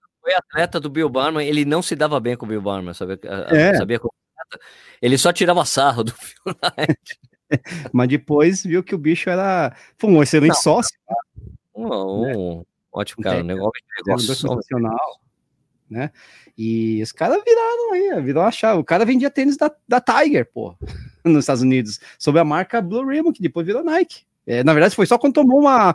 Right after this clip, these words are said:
Speaker 2: uma rasteira que ele teve que chamar, mudar pra Nike, né?
Speaker 1: Sim, é
Speaker 2: Então
Speaker 1: que tinha aquela coisa, ele já tinha, ah, quem, quem leu o livro que nós dois lemos, quer dizer,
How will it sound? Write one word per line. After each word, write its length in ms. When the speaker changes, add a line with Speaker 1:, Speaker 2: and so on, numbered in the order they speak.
Speaker 2:
uma 100
rasteira 460
que 100
ele 80
teve 140
que 60
chamar, 220
mudar 280
pra 120
Nike, 340
né? 140
Speaker 1:
Sim, 200
é 420
Speaker 2:
Então 40
Speaker 1:
que 60
tinha 160
aquela 200
coisa, 200
ele 140
já 160
tinha, 680
ah, 40
quem, 240
quem 220
leu 240
o 60
livro 300
que 80
nós 220
dois 240
lemos, 340
quer 140
dizer, 160